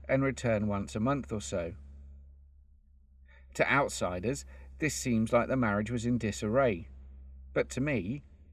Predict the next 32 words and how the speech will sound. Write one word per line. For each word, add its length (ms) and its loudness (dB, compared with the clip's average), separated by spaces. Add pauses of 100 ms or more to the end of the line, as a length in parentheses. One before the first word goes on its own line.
(220)
it's 160 -4
a 60 -2
sensible 440 0
decision 600 0 (360)
taken 380 2
with 160 2
an 80 2
eye 200 2
on 140 2
saving 540 -2 (100)
and 200 -2
making 420 0
money. 420 -2 (1160)
Further 340 8
examination 720 2
of 80 2
the 120 6
house, 400 0 (200)
upstairs 580 4 (100)
and 360 4
down, 420 -2 (300)
revealed 420 8
even 320 4
more 240 10
confusing 680 2
clues 420 -4 (160)
that 160 2
made 300 0
little 320 2
to 180 0
no 300 4
sense 500 -4